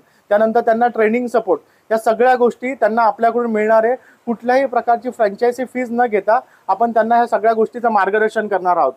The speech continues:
तर याच्यामध्ये आपल्याला जे काही free फ्रँचायझीसाठी तुम्हाला जर आपल्याशी संपर्क साधायचा असेल किंवा तुम्हाला सगळ्या प्रकारच्या अव्वल चहाची माहिती घ्यायची असेल, तर अव्वल चहाची सगळ्यात महत्त्वाची म्हणजे website आहे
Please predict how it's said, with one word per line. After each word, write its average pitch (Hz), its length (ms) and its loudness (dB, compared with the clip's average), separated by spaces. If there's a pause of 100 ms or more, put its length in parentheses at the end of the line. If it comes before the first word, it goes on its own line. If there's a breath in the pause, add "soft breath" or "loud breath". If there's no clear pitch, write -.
(100)
तर 190 60 2
याच्यामध्ये 247 500 2
आपल्याला 247 720 2 (200)
जे 220 80 0
काही 240 160 2
free 240 220 -2
फ्रँचायझीसाठी 220 840 -2 (320)
तुम्हाला 208 240 2
जर 233 100 2
आपल्याशी 214 360 0
संपर्क 214 420 -2
साधायचा 180 460 2
असेल 180 260 -2 (360 soft breath)
किंवा 214 180 2
तुम्हाला 220 420 2
सगळ्या 220 540 -2
प्रकारच्या 226 480 0
अव्वल 196 260 0
चहाची 202 340 -2
माहिती 185 320 -2
घ्यायची 185 300 0
असेल, 175 300 -2 (360 soft breath)
तर 233 40 2
अव्वल 202 380 0
चहाची 214 380 -2
सगळ्यात 202 340 0 (100)
महत्त्वाची 202 400 -2
म्हणजे 208 220 -2
website 202 480 0
आहे 180 100 -2